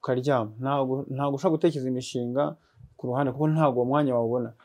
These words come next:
Ntabwo waba wanyonze metero magana abiri, ngo wavuye mu rugo mu gitondo, ugaruke saa saba, saa munani, unaniwe, ngo uryame, ngo ujye mu byo, byo gutekereza imishinga. Niyo mpamvu nabwiraga, nagiraga inama urubyiruko cyangwa se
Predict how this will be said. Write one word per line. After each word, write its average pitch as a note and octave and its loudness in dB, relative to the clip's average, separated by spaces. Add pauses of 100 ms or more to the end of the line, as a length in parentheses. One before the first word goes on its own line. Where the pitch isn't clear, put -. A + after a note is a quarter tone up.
(180)
Ntabwo C3 0
waba D#3 8
wanyonze C#3 2
metero C#3+ 0
magana B2+ 2
abiri, C#3 2 (340)
ngo C3 -4 (440)
wavuye D3+ 4
mu C3 0
rugo C#3+ 0
mu D#3+ 4
gitondo, C3 2 (340)
ugaruke C#3+ 0
saa B2 2
saba, D3 2 (180)
saa B2 -4
munani, B2 0 (320)
unaniwe, C#3 2
ngo - -16
uryame, C3+ 2
ngo A2+ -4 (120)
ujye C3+ -2
mu C#3+ -2
byo, B2+ -2
byo C3+ -4
gutekereza B2+ 0
imishinga. A#2 -6 (500)
Niyo E3 2
mpamvu E3+ 4
nabwiraga, D3+ 6 (120)
nagiraga D3+ 12
inama C#3 8 (640)
urubyiruko C#3+ 4
cyangwa F3+ 4
se E3+ 2